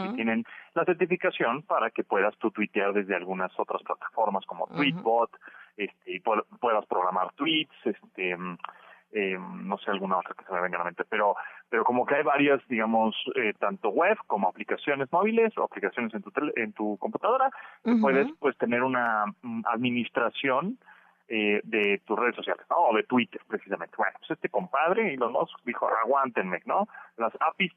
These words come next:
Speaker 1: ahorita, este, mm, apis de terceros, aplicaciones o clientes de terceros,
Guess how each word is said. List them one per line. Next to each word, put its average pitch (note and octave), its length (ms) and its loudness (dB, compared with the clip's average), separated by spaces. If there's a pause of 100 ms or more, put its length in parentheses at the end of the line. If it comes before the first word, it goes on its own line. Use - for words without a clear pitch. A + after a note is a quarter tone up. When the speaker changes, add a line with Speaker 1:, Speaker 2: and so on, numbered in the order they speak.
Speaker 1:
ahorita, C#3+ 600 2
este, A#2+ 480 0
mm, G2 200 -10 (180)
apis C3+ 200 -2
de C3 60 2
terceros, E3 380 -2
aplicaciones C3+ 560 -2
o - 60 -2
clientes A#2+ 340 -4
de A2+ 60 0
terceros, G3 420 0